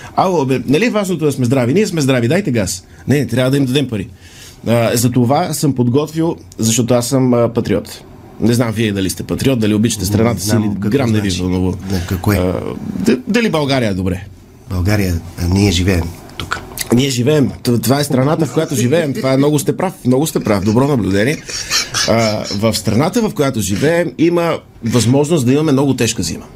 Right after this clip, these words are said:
Speaker 1: Свързано е най-вече с енергетиката, с покачването на цените, с инфлацията. И аз,
Speaker 2: И с
Speaker 1: като
Speaker 2: това, че не
Speaker 1: един
Speaker 2: мога да караме
Speaker 1: отдаден
Speaker 2: тротинетки.
Speaker 1: патриот и експерт във всичко,
Speaker 2: Така.
Speaker 1: съм подготвил десет мерки, където, които са взаимно свързани, които ще облегчат начина на живот,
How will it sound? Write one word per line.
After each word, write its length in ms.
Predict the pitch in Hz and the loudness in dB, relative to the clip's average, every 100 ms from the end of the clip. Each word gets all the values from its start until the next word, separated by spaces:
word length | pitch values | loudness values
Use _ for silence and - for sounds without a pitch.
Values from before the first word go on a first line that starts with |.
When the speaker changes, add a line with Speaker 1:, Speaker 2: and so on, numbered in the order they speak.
| - - - - - - - - - 147 | -20 -20 -18 -18 -18 -18 -14 -4 0 2
Speaker 1:
Свързано 320 | 143 117 113 | 2 2 0
е 120 | 104 | 2
най-вече 460 | 113 117 104 104 101 | 2 2 2 0 -2
с 100 | - | 0
енергетиката, 640 | 101 98 147 160 156 123 | 0 2 0 0 -2 -2
с 200 | 117 95 | -2 -4
покачването 600 | - 92 127 - 156 143 147 | -6 -2 -2 0 -2 0 0
на 80 | |
цените, 380 | 135 139 147 143 | 0 2 2 0
с 260 | 131 135 104 | -2 -2 -2
инфлацията. 640 | 92 127 147 165 156 190 196 - - 120 - | 0 -2 -2 -2 0 -2 -4 -16 -12 -4 0
И 100 | 151 | 2
аз, 380 | 139 - - | 0 -6 -8
Speaker 2:
И 40 | 143 | -2
с 20 | |
Speaker 1:
като 60 | 143 | 0
Speaker 2:
това, 100 | 143 | 2
че 80 | 139 | 2
не 60 | |
Speaker 1:
един 80 | 156 | 2
Speaker 2:
мога 100 | 147 | 2
да 80 | 131 | 2
караме 160 | 139 151 | 2 2
Speaker 1:
отдаден 240 | 190 143 | 0 0
Speaker 2:
тротинетки. 260 | 156 135 156 | 2 2 2
Speaker 1:
патриот 280 | 156 156 107 | 0 -4 -4
и 60 | |
експерт 380 | 120 - 131 123 | -4 -2 -2 -2
във 100 | 101 | -4
всичко, 380 | 110 - - 107 - | -4 -4 -4 -4 -2
Speaker 2:
Така. 340 | 107 92 117 - - | -2 0 -2 -2 -6
Speaker 1:
съм 240 | - 160 | 0 0
подготвил 640 | 135 123 131 139 147 156 - | 0 0 0 0 0 0 0
десет 680 | 110 131 135 143 131 - - | 0 0 2 0 -4 -8 -2
мерки, 380 | 113 117 120 135 | 2 2 0 -2
където, 300 | 117 113 - | 0 0 -2
които 240 | 123 123 | -2 -2
са 120 | - 98 | 0 0
взаимно 340 | 85 127 147 | 2 2 0
свързани, 580 | - 165 156 170 185 185 | -2 0 2 2 2 0
които 260 | 139 143 147 | 0 2 0
ще 240 | - 151 | 0 0
облегчат 720 | 147 120 113 110 147 127 110 | 2 2 2 2 0 0 0
начина 360 | 101 127 127 127 | 0 0 2 4
на 180 | 113 110 | 4 2
живот, 460 | 98 110 - - | 2 2 0 -4